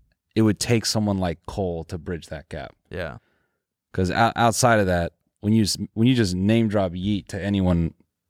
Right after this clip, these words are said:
Speaker 1: younger than twenty-three,
Speaker 2: Yeah.
Speaker 1: twenty-five, it's just like, "Who? Like, Yeet? What?"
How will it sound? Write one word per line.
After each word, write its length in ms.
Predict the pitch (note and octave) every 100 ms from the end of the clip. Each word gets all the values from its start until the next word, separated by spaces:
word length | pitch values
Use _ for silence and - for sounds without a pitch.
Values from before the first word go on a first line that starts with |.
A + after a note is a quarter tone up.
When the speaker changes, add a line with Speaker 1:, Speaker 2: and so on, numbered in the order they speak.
| _ _ _ _
Speaker 1:
younger 320 | - G2 F#2+ F#2+
than 120 | F2+
twenty-three, 680 | - G2 F#2 - F#2 G#2 A#2 _ _
Speaker 2:
Yeah. 180 | D#2 A#1 - -
Speaker 1:
twenty-five, 580 | - G2+ F2+ - F2+ G2
it's 120 | F2+ -
just 180 | E2+
like, 160 | E2+ D#2 _ _ _ -
"Who? 200 | A#2+ F3+ _ _ _ _ _ _ _
Like, 200 | E2+ E2 _
Yeet? 420 | F2+ F2+ A#2 D3+ - -
What?" 400 | F2 G#2 -